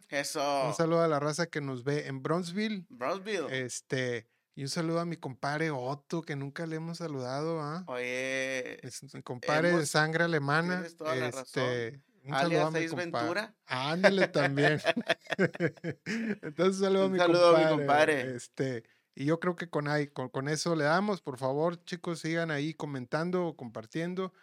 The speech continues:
Speaker 2: e interactuando con nosotros. Y vamos con nuestro tema de ahora, compadre. Vamos con el, cómo se manejan los descensos en México, compadre.
Speaker 1: Vamos a ver.
Speaker 2: Aquí te
Speaker 1: Ah,
Speaker 2: prepara-,
Speaker 1: está.
Speaker 2: preparamos una tablita de los equipos descendidos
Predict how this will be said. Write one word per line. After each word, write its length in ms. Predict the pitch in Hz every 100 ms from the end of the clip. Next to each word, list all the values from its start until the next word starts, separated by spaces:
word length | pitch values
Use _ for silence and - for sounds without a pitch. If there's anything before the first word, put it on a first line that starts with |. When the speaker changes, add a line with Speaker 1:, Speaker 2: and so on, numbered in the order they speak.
| _ _
Speaker 2:
e 80 | 131
interactuando 680 | 123 127 123 107 156 160 165
con 120 | 160
nosotros. 600 | 123 - 120 - 107 - _ _ _ _
Y 60 | 135
vamos 200 | 175 180
con 120 | 180
nuestro 260 | 160 165 147
tema 260 | 170 185
de 80 | 180
ahora, 240 | 170 170
compadre. 640 | 170 143 - 147 143 139 127
Vamos 320 | 139 147 175 165
con 240 | 165 156
el, 180 | 135 -
cómo 240 | - 175 196
se 100 | 180
manejan 480 | 156 160 - 190 180
los 140 | 160
descensos 680 | 139 - 156 160 - 165 -
en 120 | 127
México, 540 | 135 139 - 147 131 113
compadre. 500 | 110 104 107 101 104 -
Speaker 1:
Vamos 280 | 139 151 139
a 40 |
ver. 280 | 131 170 208 _ _ _
Speaker 2:
Aquí 180 | - 165
te 120 | 202
Speaker 1:
Ah, 40 |
Speaker 2:
prepara-, 400 | 190 180 180 170
Speaker 1:
está. 120 | 165 120
Speaker 2:
preparamos 480 | 160 147 165 196
una 180 | 196 208
tablita 400 | 202 175 190 196
de 40 | 208
los 100 | 170
equipos 340 | 170 175 202
descendidos 720 | 196 165 156 165 185 208 -